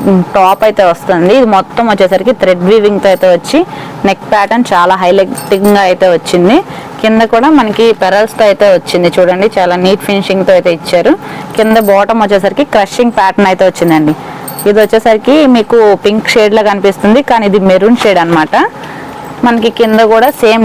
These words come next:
నెక్ దగ్గర, ఆ, టాప్కి ఏ విధంగా అయితే ఇచ్చారో, so ఆ విధంగా అయితే మనకి పేరప్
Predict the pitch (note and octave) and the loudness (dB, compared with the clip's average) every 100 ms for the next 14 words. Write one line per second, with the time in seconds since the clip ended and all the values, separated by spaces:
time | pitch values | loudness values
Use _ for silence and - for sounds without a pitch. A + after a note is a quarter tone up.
0 | G#3 F#3+ G#3 A3 G#3 G#3+ G3+ G3 G#3 G3+ | 2 0 0 2 2 2 2 2 2 2
1 | G3 F#3+ - - - - G#3 G#3+ - G#3+ | 2 0 -4 -8 -6 -2 0 0 0 2
2 | G3+ G3+ G#3+ G#3+ G3+ G3 - G3+ B3 - | 2 2 0 0 0 -2 0 0 0 2
3 | C4 G3+ F#3 G3 G3 F#3+ F#3 B3+ A3 F#3 | 2 2 2 2 2 2 2 2 0 -2
4 | F3+ F#3+ F#3+ F#3+ | -2 0 0 0